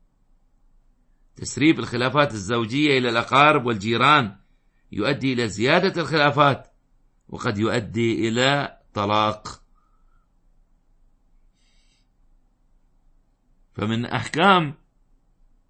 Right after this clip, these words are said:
البيوت حفظ أسرار البيت. كذلك أيضا من أحكام شرعية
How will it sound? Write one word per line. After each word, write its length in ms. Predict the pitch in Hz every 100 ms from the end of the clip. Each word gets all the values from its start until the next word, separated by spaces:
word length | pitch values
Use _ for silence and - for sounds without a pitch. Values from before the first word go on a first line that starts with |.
| _ _ _ -
البيوت 800 | 104 101 135 196 254 - _ _ _ _ _ _ _ _ _ _ _
حفظ 300 | - 151 113
أسرار 420 | 113 101 95 87
البيت. 520 | 82 82 - - - _ _ _ _ _ _ _ _ _ _ _ _ _ _ _ _ _ _ _ _ _
كذلك 480 | - 104 135 135 -
أيضا 560 | 123 151 131 160 170 165 _ _ _ _ _ _ _ _ _ _ _ _ _ _ _ _ _ _ _ _ _ _ _ _ _ _ _ _ _
من 140 | 98 82
أحكام 640 | 87 - 139 135 92 - _ _ -
شرعية 800 | - 98 92 131 117 92 -